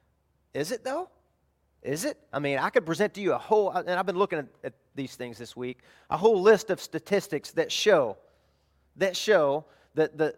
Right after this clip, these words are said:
the type of life that rejects God's sexual ethic. Here's God, and he says, "Sex is my idea. It's not dirty. It's beautiful. It's lovely. It's a gift." And just like any good gift from God,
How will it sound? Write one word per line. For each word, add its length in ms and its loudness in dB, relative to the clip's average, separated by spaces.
the 100 -2
type 320 0
of 140 -4
life 260 2
that 160 -4
rejects 480 -2
God's 320 -2
sexual 400 -8
ethic. 260 -10
Here's 240 -2
God, 440 4
and 80 -2
he 60 -2
says, 400 -2
"Sex 380 0
is 140 -6
my 220 -2
idea. 360 -2
It's 160 -6
not 260 -2
dirty. 380 0
It's 200 -4
beautiful. 600 -2
It's 240 -4
lovely. 380 0
It's 180 -2
a 60 -4
gift." 640 -4
And 80 -10
just 180 -6
like 200 0
any 200 2
good 260 4
gift 200 2
from 140 -4
God, 400 4